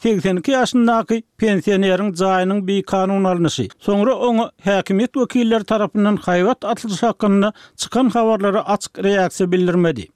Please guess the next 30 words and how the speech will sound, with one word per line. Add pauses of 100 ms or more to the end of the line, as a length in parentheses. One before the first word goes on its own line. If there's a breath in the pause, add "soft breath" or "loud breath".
(140)
Adam
hukuklaryny
goraýjy
weteran
we
tanymal (140)
rus
oppozisioner
şahsiýeti (260 loud breath)
Lyudmila
Alekseyeva
Moskwada
aradan
çykdy. (200 loud breath)
Ol
togsan
bir
ýaşyndadyr. (180)
Ol
öz
ömrüniň
soňky
pursatlaryny
içen
adam
hukuklaryny
goraýjy
aktivist
bolup
galdy.